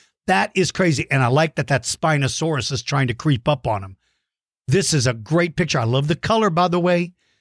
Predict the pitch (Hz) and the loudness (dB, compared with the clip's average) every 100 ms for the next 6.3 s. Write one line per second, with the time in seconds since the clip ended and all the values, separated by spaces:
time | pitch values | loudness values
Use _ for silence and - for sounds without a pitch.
0 | _ _ - 180 120 156 190 185 202 202 | _ _ -4 -2 2 2 2 2 2 2
1 | 190 151 147 185 170 139 120 - 208 196 | 0 -2 0 0 0 -2 -2 0 0 0
2 | - 190 180 165 170 180 165 175 135 143 | 0 0 2 0 -2 -2 -2 -2 0 2
3 | 143 143 147 143 123 113 107 127 117 160 | 2 0 -2 0 2 0 0 -2 0 2
4 | 156 117 98 _ _ _ _ - 247 220 | 2 0 -6 _ _ _ _ 0 2 2
5 | - 330 254 185 185 202 - 180 180 131 | 0 -2 -2 0 2 0 0 -2 -2 0
6 | 151 156 180 | 0 0 -2